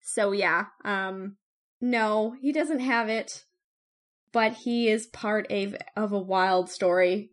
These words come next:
that we're kicking off to, so, and it's, it's sad 'cause we can't even make him patron saint of something 'cause he already is.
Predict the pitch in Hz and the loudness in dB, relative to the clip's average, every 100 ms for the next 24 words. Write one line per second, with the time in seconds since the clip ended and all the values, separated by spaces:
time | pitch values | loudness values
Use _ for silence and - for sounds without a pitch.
0 | - 185 196 190 202 - _ - 214 190 | -6 -4 -2 -2 -4 -10 _ -8 -6 -4
1 | 226 180 190 - 247 240 254 - 196 196 | -2 -2 -4 -6 -4 -2 -2 -2 0 2
2 | 196 - _ _ _ _ _ _ - 233 | 0 -6 _ _ _ _ _ _ -6 0
3 | 285 277 - 277 - 339 381 381 269 269 | 0 0 -4 -6 -4 -2 0 -2 -4 -4
4 | 294 294 302 294 294 311 294 285 302 302 | -2 0 0 0 0 0 -2 -2 -2 -2
5 | 277 330 339 330 277 285 285 349 339 381 | -2 -2 -2 -2 -4 -2 0 2 2 2
6 | 403 415 392 349 | 2 2 2 0